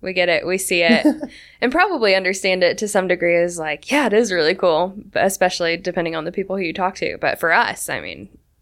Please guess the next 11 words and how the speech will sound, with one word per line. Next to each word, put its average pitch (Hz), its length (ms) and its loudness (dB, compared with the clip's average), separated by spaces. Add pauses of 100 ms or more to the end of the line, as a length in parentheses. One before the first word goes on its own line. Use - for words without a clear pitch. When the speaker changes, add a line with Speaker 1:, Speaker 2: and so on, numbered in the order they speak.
Speaker 1:
it's 190 220 0
a 175 40 -6
completely 180 380 -4
different 160 280 -6
world. - 480 -4 (380)
Speaker 2:
Yeah. 98 440 -2 (420)
And 143 140 4
I 180 80 4
think 226 220 -4
that 185 220 6
was 165 360 -2